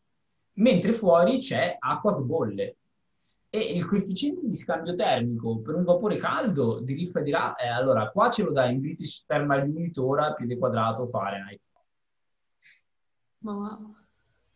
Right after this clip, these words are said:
Speaker 1: Allora, this is the overall heat transfer coefficient,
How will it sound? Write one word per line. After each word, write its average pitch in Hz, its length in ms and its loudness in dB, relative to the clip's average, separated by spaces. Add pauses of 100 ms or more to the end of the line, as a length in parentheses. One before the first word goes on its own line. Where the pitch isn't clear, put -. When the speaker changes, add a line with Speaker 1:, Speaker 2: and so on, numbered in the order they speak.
(880)
Speaker 1:
Allora, 143 280 6
this 240 180 4
is 269 100 2
the 170 140 4
overall 180 480 6 (160)
heat 151 280 -12
transfer 135 460 -2
coefficient, 110 640 -4